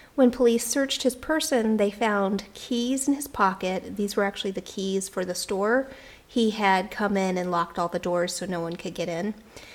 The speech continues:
And they also found a cigarette lighter with the letters B O B, Bob,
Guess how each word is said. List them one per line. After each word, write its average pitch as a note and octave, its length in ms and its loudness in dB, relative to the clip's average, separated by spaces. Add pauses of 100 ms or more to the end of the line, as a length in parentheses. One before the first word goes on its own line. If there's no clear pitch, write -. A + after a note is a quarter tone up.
(220)
And G3 260 4
they G3 100 4
also A3+ 340 4
found G3 720 2
a G#3 60 -6
cigarette D4+ 540 2
lighter F#3+ 680 0
with G3+ 240 -2
the F#3+ 100 2
letters G3+ 640 2 (440)
B A#3 320 2
O A3 260 6
B, F#3+ 480 -2 (580)
Bob, G3 420 -2